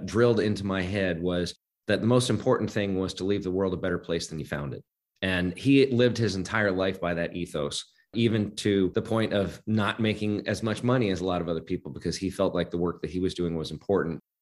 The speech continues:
You know, he ended up being financially very successful later in his career, but a lot of his career was in pursuit of doing what he thought was right, not what he thought was gonna be the most lucrative. And that had a huge influence on me.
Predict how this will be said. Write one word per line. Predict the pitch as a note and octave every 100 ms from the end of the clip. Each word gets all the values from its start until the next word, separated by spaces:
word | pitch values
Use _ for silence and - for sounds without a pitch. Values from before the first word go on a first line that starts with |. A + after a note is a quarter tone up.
| -
You | G#2
know, |
he | F2+ G#2+
ended | G#2+ G2+
up | F#2
being | G2+ F#2+ E2+
financially | - G#2 G2 G2+ F#2 E2+
very | D#2+ E2+
successful | - - F2+ - F#2+
later | G#2 G2
in | F2
his | E2
career, | - F2 D#2
but | E2+ -
a | G#2
lot | G#2+ A#2 B2+
of |
his | G#2+ G#2
career | - G#2 F#2+ F#2
was | F#2 - -
in | F#2+
pursuit | - F#2 - G2+ F#2
of | F2+
doing | G#2 F#2+ F#2
what | F#2 F#2
he | -
thought | G2+ F#2 -
was | E2+
right, | F#2 F#2 F2 F2
not | E2+ -
what | F2 -
he | -
thought | - F#2
was | E2+ E2+
gonna | E2+
be | E2
the | D#2+
most | D#2 D#2 F2
lucrative. | F2 - D#2+ D2+ _ _ _
And | A2
that | C3+ C3
had | B2
a | G2+
huge | A2+ G2+
influence | F#2+ F#2+ F#2+ E2+ E2
on | E2 E2+
me. | E2+ D#2